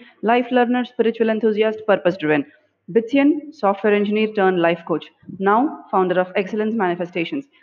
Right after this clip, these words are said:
I empower people to lead their life in alignment with their true self. Let's talk about love, joy, and selfishness today.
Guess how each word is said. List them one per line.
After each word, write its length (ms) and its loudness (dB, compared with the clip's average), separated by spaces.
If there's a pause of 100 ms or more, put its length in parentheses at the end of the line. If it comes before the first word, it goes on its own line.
(120)
I 100 2
empower 420 2
people 320 0
to 80 -2
lead 320 0
their 140 2
life 340 2
in 80 0
alignment 480 0
with 100 -2
their 120 -2
true 200 -4
self. 240 -6 (960)
Let's 200 2
talk 260 2
about 280 0
love, 380 0 (220)
joy, 400 4 (100)
and 140 -6
selfishness 560 -6 (280)
today. 260 -10